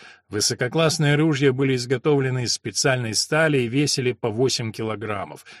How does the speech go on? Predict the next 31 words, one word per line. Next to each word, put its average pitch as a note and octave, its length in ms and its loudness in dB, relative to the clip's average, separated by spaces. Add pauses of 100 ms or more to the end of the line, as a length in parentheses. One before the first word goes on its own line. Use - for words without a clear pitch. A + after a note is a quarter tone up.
(100)
за F3 140 0
счёт E3 200 2
толстых D3+ 380 2
стволов, D3+ 480 0
усиленных B2 440 -2
колодок C3 600 -2
и G2+ 60 -8
других A#2 400 -4
ухищрений, C3+ 720 -2
позволяющих A2+ 720 -4
выдерживать A#2+ 520 -4
стрельбу A2+ 540 -2 (240)
чрезвычайно D3+ 960 0
мощными C#3 600 -2
патронами. F2 720 -10 (320)
Богатая A3+ 440 6
отделка G3 360 4
придавала E3 460 2
им D3 160 2
вид D3+ 320 -2
дорогих C3 420 -4
украшений, C3 680 -2
не F#2+ 100 -10
подходящих G#2+ 640 -6
для A2+ 80 -6
суровых B2+ 480 -4
полевых A#2+ 380 -4
условий C#3+ 460 -2
и F#2 40 -10
кровавых A2 520 -6
убийств C#3+ 440 -4